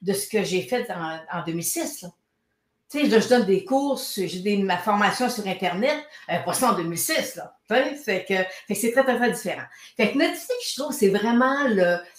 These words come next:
l'image, euh, tu sais, ils ont commencé, eux autres, à vendre, à louer des, des, des D V D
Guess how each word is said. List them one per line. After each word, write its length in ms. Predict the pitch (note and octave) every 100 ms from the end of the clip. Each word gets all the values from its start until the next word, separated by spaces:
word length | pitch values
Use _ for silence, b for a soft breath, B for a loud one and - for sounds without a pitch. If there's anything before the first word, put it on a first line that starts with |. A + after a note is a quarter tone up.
| B
l'image, 960 | G#3 G#3 C#4 B3+ B3+ C4+ C#4+ A#3 F#3+ F#3
euh, 240 | F3+ F3 F3 B -
tu 80 |
sais, 40 | D#4+
ils 60 |
ont 120 | C#4 -
commencé, 500 | G#3 G3 E3+ - E4+ C#4
eux 80 |
autres, 200 | A3+ B3+
à 120 | - E3
vendre, 480 | A3 C4 C#4 G#3+ D3+ - _ _ _ _ _ _ -
à 300 | E3+ E3 D#3+
louer 440 | G#3 A3+ D#4 D4
des, 200 | F#3 F#3
des, 280 | F3+ G3 F#3+
des 140 | F3+
D 180 | F3 C4+
V 180 | C4 G#3
D 380 | F3 C4 B3+ -